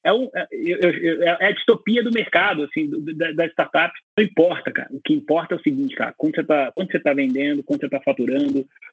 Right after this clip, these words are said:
quanto a tua equipe tá motivada a fazer aquele negócio acontecer, quanto o teu mercado tá motivado a ter, ter teu produto, isso é que importa, isso é que é importante. E, cara, e aí, depois de eu ter,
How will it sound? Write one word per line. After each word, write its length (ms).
quanto 240
a 40
tua 140
equipe 380
tá 80
motivada 640
a 40
fazer 220
aquele 180
negócio 260
acontecer, 760
quanto 500
o 100
teu 140
mercado 640
tá 140
motivado 600
a 40
ter, 120
ter 120
teu 100
produto, 680
isso 240
é 40
que 140
importa, 400
isso 220
é 60
que 100
é 20
importante. 480
E, 80
cara, 280
e 40
aí, 360
depois 640
de 60
eu 100
ter, 500